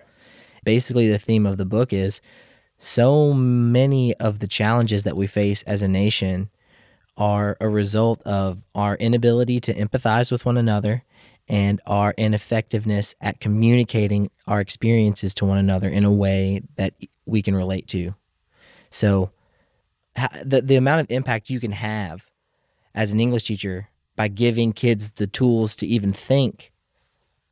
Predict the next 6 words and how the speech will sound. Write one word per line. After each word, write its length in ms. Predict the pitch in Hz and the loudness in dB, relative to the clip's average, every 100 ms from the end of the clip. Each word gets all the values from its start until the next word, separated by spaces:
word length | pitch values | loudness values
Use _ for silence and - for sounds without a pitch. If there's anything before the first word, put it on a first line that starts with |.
| _ _ | _ _
about 360 | 113 107 110 104 | -6 -2 -2 -2
themselves 800 | 110 104 101 92 78 - - - _ _ _ _ | -4 -4 -6 -6 -10 -14 -16 -18 _ _ _ _
effectively 720 | - - 95 92 85 69 78 - _ _ | -12 -6 -6 -8 -12 -16 -16 -20 _ _
is 140 | 117 104 | -4 -2
so 400 | 107 98 90 - - | -2 -4 -6 -10 -6
powerful. 580 | 95 67 - 64 - | -6 -6 -10 -18 -20